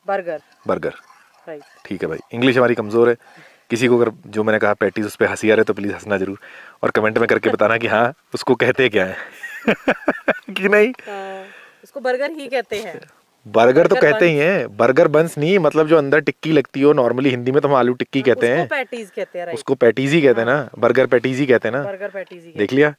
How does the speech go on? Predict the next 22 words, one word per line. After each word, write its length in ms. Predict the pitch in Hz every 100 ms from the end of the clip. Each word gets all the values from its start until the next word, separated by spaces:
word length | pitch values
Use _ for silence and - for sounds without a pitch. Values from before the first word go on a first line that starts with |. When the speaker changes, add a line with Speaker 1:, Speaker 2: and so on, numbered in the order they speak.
| -
Speaker 2:
इसने 180 | 117 147
मतलब 260 | 143 139 143
अभी 260 | 123 123
देख 120 | 135 123
लो 120 | 139
record, 340 | 131 127 135
record 280 | 135 127 135
पे 80 | 147
मेरे 180 | 131 120
को 160 | 147
ये 80 | 135
मतलब 460 | 120 131 143 151 135
बेवकूफ़ 300 | 123 - 127
बना 160 | 110
देती 240 | 92 90 87
है। 120 | 294
Speaker 1:
नहीं, 120 | 359
मैं 280 | 240 233 226 _
कंफ्यूज 440 | 233 214 233 269 269
हो 100 | 220
गई 100 | 202
थी। 160 | 277